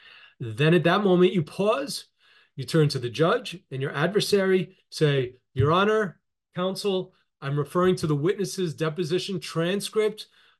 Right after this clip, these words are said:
from January twenty-fifth, two thousand and twenty-one, page seventeen,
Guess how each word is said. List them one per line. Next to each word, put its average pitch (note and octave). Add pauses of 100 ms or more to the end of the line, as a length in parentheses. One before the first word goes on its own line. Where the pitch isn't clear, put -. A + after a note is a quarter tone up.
(120)
from C3+
January F3+
twenty-fifth, F3+
two F3+
thousand E3
and C#3
twenty-one, D#3 (1200)
page D#3 (100)
seventeen, G#3